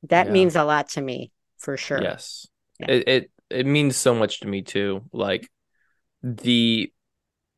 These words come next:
Speaker 2: the selfish, like, education,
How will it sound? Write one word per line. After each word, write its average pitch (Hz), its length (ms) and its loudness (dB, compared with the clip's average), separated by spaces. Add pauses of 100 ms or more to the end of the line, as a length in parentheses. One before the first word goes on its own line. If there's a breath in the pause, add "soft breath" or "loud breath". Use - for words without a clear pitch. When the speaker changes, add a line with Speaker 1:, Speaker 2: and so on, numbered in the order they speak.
Speaker 2:
the 117 180 0
selfish, 117 840 2
like, 98 460 -2
education, 110 680 0